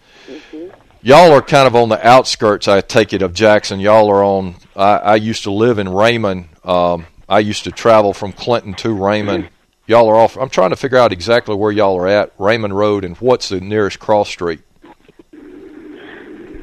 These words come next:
Speaker 1: Um, we are at the, um, it's a three-way. Well, actually, it, it is four ways, but, um, we're on the corner of Raymond Road and Forest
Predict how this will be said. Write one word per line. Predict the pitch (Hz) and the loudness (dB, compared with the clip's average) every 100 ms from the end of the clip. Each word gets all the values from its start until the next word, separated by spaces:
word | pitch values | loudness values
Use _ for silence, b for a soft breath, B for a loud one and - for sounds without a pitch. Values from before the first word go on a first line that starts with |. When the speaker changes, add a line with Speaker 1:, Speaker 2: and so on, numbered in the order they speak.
| - | -4
Speaker 1:
Um, | 202 190 180 160 - - 185 | 0 2 0 -6 -14 -10 -4
we | 220 247 202 | -2 -2 0
are | 170 160 151 151 - - - - - - - - - - - | 2 4 2 0 -4 -16 -20 -20 -20 -20 -20 -20 -20 -20 -4
at | 190 185 - | 0 0 0
the, | 170 165 156 | -2 0 -2
um, | 139 151 143 139 127 - - - - - - | -2 -2 -2 -6 -14 -20 -20 -20 -20 -20 -16
it's | 175 165 | -12 -8
a | 160 | -8
three-way. | - 196 214 208 190 180 170 | -6 -2 0 0 2 4 4
Well, | 156 170 | 2 2
actually, | 175 220 214 180 160 | 2 0 0 -2 0
it, | 160 160 | -2 -4
it | 165 175 | -6 0
is | 208 214 - | 2 0 -4
four | - 180 151 | -2 0 0
ways, | 143 147 147 165 165 - | 0 2 0 -2 -8 -4
but, | 156 147 135 | 0 0 -2
um, | 160 147 135 139 B B B B B - | -2 0 -2 -6 B B B B B 0
we're | 190 190 | 4 4
on | 190 170 | 2 -2
the | |
corner | 165 - 208 214 185 147 101 147 | -10 -8 -4 -2 -2 -4 -6 -8
of | 147 | -6
Raymond | 165 170 175 165 156 | -4 -4 -4 -8 -6
Road | 156 151 151 | -4 -2 -4
and | 117 147 139 | -6 -12 -4
Forest | 185 165 160 | 0 2 2